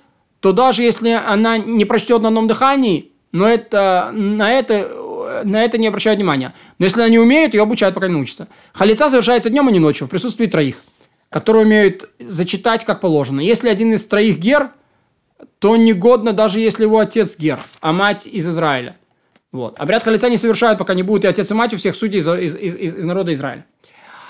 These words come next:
А заповедное дело совершить в присутствии пятерых, чтобы, э, придать делу огласку, огласку этому делу. А те двое пусть даже будут из простых людей.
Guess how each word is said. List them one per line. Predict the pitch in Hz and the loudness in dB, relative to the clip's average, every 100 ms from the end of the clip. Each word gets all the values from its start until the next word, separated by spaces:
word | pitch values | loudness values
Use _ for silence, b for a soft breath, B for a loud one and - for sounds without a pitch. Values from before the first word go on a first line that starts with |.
| B - | B -4
А | 262 285 - _ - | 0 0 -2 _ -14
заповедное | 240 - - 202 202 208 208 214 254 247 247 233 | -14 -14 -2 2 4 2 2 0 0 0 0 0
дело | 196 254 269 247 214 | 0 0 2 2 2
совершить | 214 202 226 | -2 -2 -4
в | 202 | -4
присутствии | 180 214 214 | -6 -4 -6
пятерых, | 180 165 220 285 - _ _ _ _ | -6 -2 0 -2 -6 _ _ _ _
чтобы, | - 214 202 202 196 196 - | -2 0 4 4 4 2 -2
э, | 202 | -4
придать | 170 220 220 | 0 0 2
делу | 214 196 | 2 2
огласку, | 165 139 117 - - _ - | 0 -2 -4 -16 -20 _ -12
огласку | 196 165 180 180 151 - _ - - 147 139 135 | -4 0 2 2 0 -8 _ -20 -8 -4 -4 -4
этому | 139 135 | -4 -6
делу. | 127 131 - B B B | -6 -12 -18 B B B
А | 190 208 | 0 0
те | 220 | 0
двое | 233 277 | 0 0
пусть | 233 214 | 0 -2
даже | 233 185 214 | -2 -2 -4
будут | 190 208 196 | -2 -2 -2
из | 185 | -2
простых | 175 - 156 | -4 -6 -6
людей. | 143 127 | -8 -10